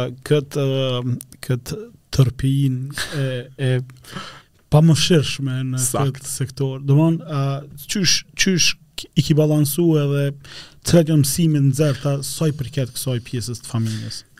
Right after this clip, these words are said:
Speaker 2: E para, është shumë interesant. Do me thonë, janë disa sakrificat prindërve që unë i, i, i, i shquj edhe nështa është hera, është, do me thonë, momenti i artë për me i përmend.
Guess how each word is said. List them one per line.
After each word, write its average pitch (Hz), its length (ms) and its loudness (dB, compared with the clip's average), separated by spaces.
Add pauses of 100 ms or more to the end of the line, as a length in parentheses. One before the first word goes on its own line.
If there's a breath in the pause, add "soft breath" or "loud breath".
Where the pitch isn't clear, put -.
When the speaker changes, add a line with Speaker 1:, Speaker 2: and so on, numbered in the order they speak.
(840 loud breath)
Speaker 2:
E - 140 -6
para, 165 760 -2 (840 loud breath)
është 131 120 -4
shumë 131 220 0
interesant. 110 460 -6 (220)
Do 127 180 -6
me 117 80 -4
thonë, 123 300 -8 (160)
janë 123 320 -4
disa 151 360 2 (120)
sakrificat 127 840 -6
prindërve 110 560 -4
që 117 260 -4
unë 110 320 -8 (160)
i, 113 180 -10
i, 117 280 -10 (100)
i, 110 160 -12 (160)
i 110 140 -12
shquj 113 500 -4
edhe 110 120 -6
nështa 110 540 -4
është - 240 -14
hera, 110 300 -6 (140)
është, - 280 -8
do 117 160 -6
me 110 80 -4
thonë, 113 80 0
momenti 110 400 -4
i 107 40 -2
artë 110 360 -8
për 117 80 -6
me 104 160 -6
i - 40 -10
përmend. 101 420 -14